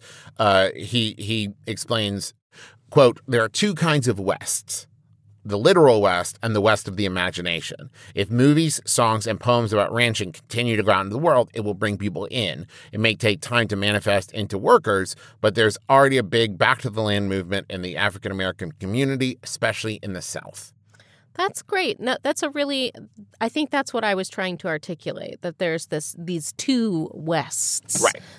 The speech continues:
Speaker 2: The real Western land and the job, and then there's, like, the Western fantasy that a lot of people have.
Speaker 1: And so there's one other kind of really important thing here, um, that calls back to that, like, it's dying out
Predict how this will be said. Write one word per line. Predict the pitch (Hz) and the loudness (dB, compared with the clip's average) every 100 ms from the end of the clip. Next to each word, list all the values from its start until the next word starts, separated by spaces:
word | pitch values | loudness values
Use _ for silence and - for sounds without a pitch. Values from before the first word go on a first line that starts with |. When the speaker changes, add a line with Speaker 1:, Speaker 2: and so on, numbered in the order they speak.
| - | -6
Speaker 2:
The | 196 | -4
real | 202 226 214 202 | 0 2 4 4
Western | 185 185 - 196 180 165 | 2 0 0 -2 0 -2
land | 160 180 175 147 131 147 202 - - - 202 | -2 -2 0 0 -2 -4 -6 -10 -20 -20 -12
and | 170 165 160 147 | -6 -4 -4 -2
the | |
job, | 156 175 170 139 135 - | -2 2 2 2 -2 -4
and | 180 185 | -6 -4
then | 170 165 | -4 -2
there's, | 160 160 - | -2 -2 -4
like, | 160 139 - | -2 -2 -4
the | 175 156 165 | -16 -8 -4
Western | 156 151 - 151 143 | -2 -4 -4 -8 -8
fantasy | - 170 147 143 - - - - - | -6 -4 -4 -6 -8 -8 -10 -12 -10
that | 147 | -10
a | |
lot | - - | -8 -10
of | - | -10
people | - 143 - - 180 _ _ - | -14 -14 -12 -14 -16 _ _ -18
have. | - - - - - - - | -18 -18 -20 -20 -20 -20 -2
Speaker 1:
And | 147 151 | 0 6
so | 156 | 4
there's | 151 147 139 | 6 2 2
one | 214 233 | 2 2
other | 196 156 | 2 2
kind | 147 | 2
of | 120 | 2
really | 113 123 123 | 2 4 4
important | 107 113 110 104 | 0 0 0 0
thing | - 107 95 | -4 -4 -4
here, | 90 92 87 82 _ _ _ _ | -6 -6 -6 -10 _ _ _ _
um, | 110 98 95 92 | -2 0 -2 -4
that | 92 117 | -2 -2
calls | - 127 117 104 | 2 4 4 4
back | 104 104 - | 2 2 0
to | - 117 | 0 2
that, | 104 98 98 | 4 2 2
like, | 95 87 80 - _ _ 131 117 | -2 -2 -6 -16 _ _ -18 -12
it's | 117 107 95 | -6 -6 -2
dying | 92 127 127 123 | 2 4 4 4
out | 117 92 82 | 2 2 -2